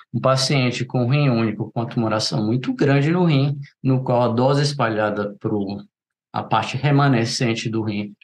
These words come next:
vai ser elevada, esse paciente provavelmente vai ter uma chance mais elevada de vir a ter uma disfunção renal, ah,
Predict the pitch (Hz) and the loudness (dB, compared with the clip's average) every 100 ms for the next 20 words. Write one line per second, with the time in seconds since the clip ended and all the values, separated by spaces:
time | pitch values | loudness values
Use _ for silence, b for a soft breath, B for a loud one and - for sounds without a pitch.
0 | B - 117 - 120 139 175 123 127 139 | B -6 -4 0 0 2 2 2 0 -2
1 | - 156 - 190 196 160 147 - 143 143 | -4 -6 -4 -4 -2 -2 -2 -2 0 0
2 | 160 151 147 139 135 - 160 175 151 - | 0 -2 0 0 0 0 0 0 -2 -6
3 | - _ - 127 135 131 117 107 98 95 | -12 _ -2 2 4 4 2 0 -2 -2
4 | 104 113 B B _ 120 117 117 127 110 | -4 -6 B B _ -2 0 0 0 -2
5 | 113 113 104 - 110 107 95 95 101 110 | -2 -6 -6 -4 -2 -2 -4 -2 -2 -4
6 | - 98 90 | -6 -6 -6